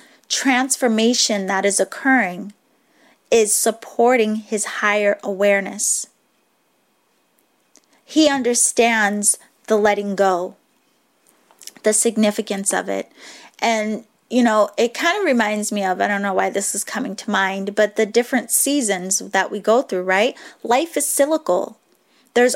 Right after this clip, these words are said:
always this process of death, life, and rebirth, death, life, and rebirth. It plays out in every part of life. It plays out in nature. You know, we go through the different seasons. We're in spring right now. This is the rebirth.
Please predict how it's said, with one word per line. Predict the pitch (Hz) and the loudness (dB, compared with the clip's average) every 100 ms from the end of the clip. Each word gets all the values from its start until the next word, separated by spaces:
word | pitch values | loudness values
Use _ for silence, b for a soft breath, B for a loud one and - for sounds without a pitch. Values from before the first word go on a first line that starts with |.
| - | 0
always | 254 311 330 302 - | 2 4 4 2 2
this | 226 233 - B _ | 0 0 -4 B _
process | - 240 254 - 220 - | -4 -2 0 0 0 2
of | 208 196 - - | 0 -2 -12 0
death, | 214 226 - | 0 0 -4
life, | 208 202 202 226 - - | 0 0 0 -4 -12 -6
and | 208 202 | -4 0
rebirth, | 214 190 180 190 - 208 - | -2 0 -2 -2 -10 -14 0
death, | 214 233 - | 0 0 -2
life, | 202 202 214 | 0 2 0
and | 208 208 | -4 -4
rebirth. | 202 185 190 180 180 | -4 -4 0 0 -2
It | - 233 | -6 -6
plays | - 302 311 269 | 0 2 2 2
out | 233 233 - | 0 0 -2
in | 226 202 - _ - | -4 -4 -6 _ 0
every | 320 302 277 262 | 0 0 -2 -4
part | - 220 196 | -2 -2 0
of | 196 | -2
life. | 202 254 - - - - | 0 0 -2 -6 -12 -10
It | 208 | -10
plays | - 269 269 | 0 0 2
out | 214 - | 0 0
in | 226 220 | -4 -2
nature. | 240 302 - - 196 b b b b b b b b _ _ _ _ | -2 -2 -6 -6 -10 b b b b b b b b _ _ _ _
You | 226 | 2
know, | 226 | 2
we | 226 247 | 2 2
go | 247 | 2
through | 254 320 | 2 0
the | 294 | 2
different | 240 240 233 254 | 0 0 -4 -2
seasons. | - 240 220 185 185 | -2 0 -2 -2 -4
We're | 226 233 | 0 0
in | 233 | 2
spring | - - 247 254 | -2 0 2 2
right | 240 185 | 0 -2
now. | 185 175 | -2 -2
This | 180 220 - | 0 0 0
is | 226 | 0
the | 214 196 214 | -2 0 0
rebirth. | 202 247 240 220 240 165 - - | 2 0 2 0 0 -4 -10 -20